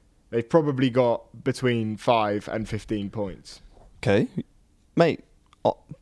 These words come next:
Speaker 2: solid. Like, keep going with what you're doing because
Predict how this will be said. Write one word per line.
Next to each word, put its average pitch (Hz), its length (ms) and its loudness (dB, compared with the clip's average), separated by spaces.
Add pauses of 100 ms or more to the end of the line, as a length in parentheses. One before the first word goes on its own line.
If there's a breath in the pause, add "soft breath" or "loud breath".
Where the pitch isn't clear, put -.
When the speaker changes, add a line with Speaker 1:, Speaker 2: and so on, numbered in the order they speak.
(120)
Speaker 2:
solid. 151 560 0
Like, 110 340 0
keep - 240 2
going 131 400 4
with 113 160 0
what 143 180 4
you're 127 80 0
doing 113 480 4
because 120 500 2